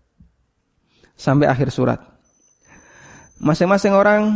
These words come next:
mereka mengatakan, "Umirna an nahmadallaha wa nastaghfirahu idza futiha lana, idza futiha alaina."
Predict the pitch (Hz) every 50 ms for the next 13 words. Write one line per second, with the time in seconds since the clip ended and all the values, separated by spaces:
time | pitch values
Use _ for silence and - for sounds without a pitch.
0 | 208 202 190 185 180 180 180 180 180 175 170 170 165 175 180 175 185 175 175 -
1 | 180 165 170 185 185 170 170 170 170 170 180 175 175 175 160 - 160 147 - -
2 | - _ _ _ _ - - _ _ _ _ - 151 160 170 185 165 147 165 165
3 | 156 - 160 151 151 160 160 151 156 151 147 143 143 143 139 139 - - 160 151
4 | 143 135 - 147 147 143 135 143 156 175 185 214 233 - _ _ - - 143 135
5 | 156 160 160 160 - - - 165 - 151 123 120 123 123 117 113 113 110 107 113
6 | - - _ _ - 143 143 156 143 - 170 160 160 147 139 127 113 113 117 117
7 | 110 110 110 107